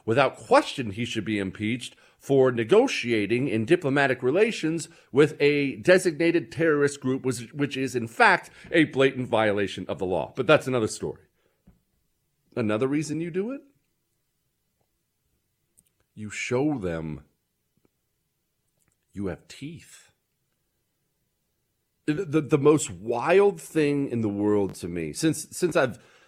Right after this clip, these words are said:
uh, since the show's gotten really popular, and as you know, I, I just started doing this. It's only been a few year process here. I'm a, I'm an R V salesman. I'm a, a Marine. I'm a construction guy. I don't, I don't do this for a living. So I will tell you, any amount of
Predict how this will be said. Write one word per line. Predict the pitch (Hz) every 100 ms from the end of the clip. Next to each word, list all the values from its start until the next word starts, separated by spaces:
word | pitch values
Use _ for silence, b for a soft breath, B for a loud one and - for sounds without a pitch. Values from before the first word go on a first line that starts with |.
| b
uh, | - 113 120 123 131
since | - 233
the | 190
show's | - 175 170 -
gotten | 151 143
really | 131 139
popular, | 135 120 110 123 120
and | 131 160
as | 165
you | 156
know, | 120 117 120
I, | 120
I | 151
just | 135 -
started | - 113 113
doing | 107 107
this. | 110 -
It's | 139
only | 123
been | 127
a | 117
few | - 120
year | 110
process | 110 107 98 - 95 101
here. | 104
I'm | 113
a, | 95 85 104 -
I'm | 131 139
an |
R | 147 147
V | 147
salesman. | 151 92 78 - 85
I'm | 117
a, | 127 - 117
a | 117 117
Marine. | 117 127 143 131 90 76
I'm | 117
a | 113
construction | 131 127 156 139 - 90
guy. | 95
I |
don't, | 110 107
I | 120
don't | 104 98
do | 131 117
this | 98
for | - 95
a |
living. | 92 90
So | 90 120 95 b b b
I | 160
will | 156
tell | 156 208 180
you, | 165 156
any | 180 220
amount | 196 165 160
of | 139 110